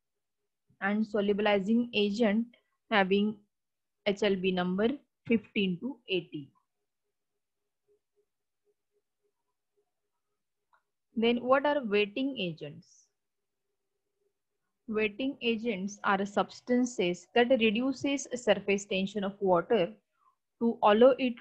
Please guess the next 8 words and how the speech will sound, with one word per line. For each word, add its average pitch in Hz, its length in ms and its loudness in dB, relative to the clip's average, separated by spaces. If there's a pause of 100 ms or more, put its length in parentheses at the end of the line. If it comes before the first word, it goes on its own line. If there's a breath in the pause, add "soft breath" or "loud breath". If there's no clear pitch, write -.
to 233 100 -2
spread 208 640 0
a 196 80 -2
drop 214 520 4 (1000)
onto 208 380 2
a 202 60 2
surface 202 680 2
and 208 220 -2